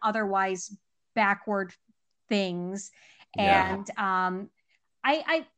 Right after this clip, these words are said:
Speaker 1: especially nowadays, when we think about the roles that writers have on popular culture, what with everything going on surrounding J K Rowling and some of her recent statements, it's hard sometimes to look back at art that we may have enjoyed and noticing that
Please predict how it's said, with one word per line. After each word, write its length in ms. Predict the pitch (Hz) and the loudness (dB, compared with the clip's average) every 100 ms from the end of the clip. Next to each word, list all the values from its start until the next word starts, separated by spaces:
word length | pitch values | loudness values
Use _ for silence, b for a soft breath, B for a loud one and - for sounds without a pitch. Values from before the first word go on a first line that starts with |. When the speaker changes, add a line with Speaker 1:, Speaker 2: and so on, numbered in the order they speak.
| - | -12
Speaker 1:
especially 500 | 285 392 403 403 339 | -6 -4 -2 2 4
nowadays, 720 | 247 208 214 214 220 214 208 | 4 4 2 0 -2 -2 -2
when 80 | 208 | -4
we 100 | 196 | -4
think 200 | 202 202 | -4 -4
about 200 | 208 202 | -2 -2
the 80 | 202 | -4
roles 340 | 196 196 190 | -4 -4 -4
that 140 | 220 | -8
writers 400 | 208 190 185 196 185 | -6 -6 -4 -6 -2
have 220 | 196 190 | -2 -2
on 140 | 196 | -4
popular 400 | 208 185 185 214 | -4 -6 -6 -10
culture, 480 | 220 320 320 - 302 | -6 -4 -4 -2 -2
what 220 | 226 214 | -2 -2
with 160 | 214 202 | -2 -2
everything 400 | 214 196 202 190 | -4 -4 -6 -6
going 260 | 190 185 | -6 -4
on 260 | 180 185 185 | -2 -4 -4
surrounding 600 | - 202 185 185 180 185 | -6 -2 -2 -2 -6 -8
J 180 | 190 190 | -6 -8
K 220 | - 180 | -8 -10
Rowling 480 | 214 247 269 254 240 | -2 0 2 0 -2
and 80 | 226 | -4
some 160 | 196 | -6
of 100 | 180 - | -6 -4
her 120 | 254 | -4
recent 400 | 254 247 - 233 | -2 -6 -4 -6
statements, 720 | - 220 208 220 208 202 - b b b - | -4 -4 -4 -4 -4 -4 -8 b b b -12
it's 140 | 247 | -10
hard 280 | - 226 220 | -4 -4 -4
sometimes 480 | 233 208 214 208 208 | -4 -4 -2 -4 -4
to 80 | 214 | -4
look 220 | 196 196 _ | -6 -6 _
back 280 | 185 180 185 - | -2 -2 -4 -6
at 280 | 196 175 180 - _ _ _ _ | -2 -2 -4 -10 _ _ _ _
art 220 | 247 277 269 | 6 6 4
that 120 | 240 | -2
we 120 | 240 | -2
may 180 | 226 214 | -2 0
have 140 | 208 | 0
enjoyed 560 | 208 202 208 196 196 185 - | 0 0 0 0 0 -2 -4
and 320 | 190 190 202 | -4 -4 -2
noticing 540 | 202 202 196 202 190 | -2 -2 -6 -6 -6
that 240 | 185 180 | -2 -2